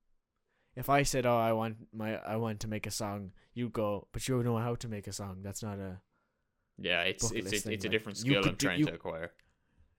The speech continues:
Speaker 1: you could technically release something that you've already made, and there you go, that's a song.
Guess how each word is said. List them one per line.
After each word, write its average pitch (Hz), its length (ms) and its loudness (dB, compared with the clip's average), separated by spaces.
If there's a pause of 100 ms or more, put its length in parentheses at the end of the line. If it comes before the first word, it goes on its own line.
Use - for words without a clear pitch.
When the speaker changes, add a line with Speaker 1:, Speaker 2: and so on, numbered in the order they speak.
(220)
Speaker 1:
you 143 280 2
could 147 380 2
technically 110 720 4 (200)
release 117 320 -4
something 110 260 -4
that 104 120 -4
you've 104 140 -4
already 101 220 -4
made, 101 200 -6
and 98 120 -10
there 95 100 -8
you 95 120 -6
go, 98 100 -6
that's 92 180 -10
a 95 40 -12
song. 95 240 -10